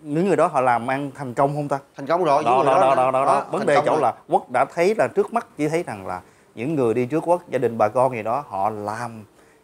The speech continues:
Speaker 1: cái việc điện tử lại thành công.
Speaker 2: Thành công. Nó
Speaker 1: Vậy
Speaker 2: là,
Speaker 1: là
Speaker 2: nó, nó giống như một cái sự khích lệ á,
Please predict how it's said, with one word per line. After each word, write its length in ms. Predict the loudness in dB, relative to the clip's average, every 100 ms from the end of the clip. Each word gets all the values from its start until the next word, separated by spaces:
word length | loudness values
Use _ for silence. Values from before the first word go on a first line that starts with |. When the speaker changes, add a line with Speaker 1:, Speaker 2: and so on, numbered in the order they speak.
| _
Speaker 1:
cái 100 | -4
việc 260 | -2 -4 -4
điện 180 | -4
tử 260 | -2 -2 -4
lại 180 | -8 -10 -4
thành 160 | 0
công. 180 | 2 0 -2 _ -12
Speaker 2:
Thành 140 | -8
công. 260 | -4 -2 -2 -6 _ _
Nó 100 | 0
Speaker 1:
Vậy 20 |
Speaker 2:
là, 60 | 0
Speaker 1:
là 100 | 0
Speaker 2:
nó, 240 | -2 -2
nó 60 | 0
giống 120 | 2
như 100 | 2
một 80 | 0 -2
cái 80 |
sự 120 | -4 -6
khích 140 | -4
lệ 260 | 2 4
á, 60 | 4